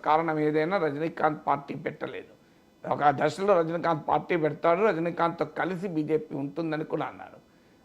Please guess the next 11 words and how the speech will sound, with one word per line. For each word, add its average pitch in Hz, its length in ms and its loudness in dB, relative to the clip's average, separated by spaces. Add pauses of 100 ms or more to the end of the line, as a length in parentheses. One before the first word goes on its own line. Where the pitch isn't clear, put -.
(140)
So 214 80 12
అందువల్ల 220 680 12 (300)
ఆ, 165 360 10
ఆ 170 140 10
వ్యూహం 190 560 4
బీజేపీకి 185 520 -2
ఉంటే 208 200 0
ఉండొచ్చు. 196 440 0
ఎందుకంటే 156 400 -2
నార్త్ 160 400 0
ఇండియాలో 165 600 4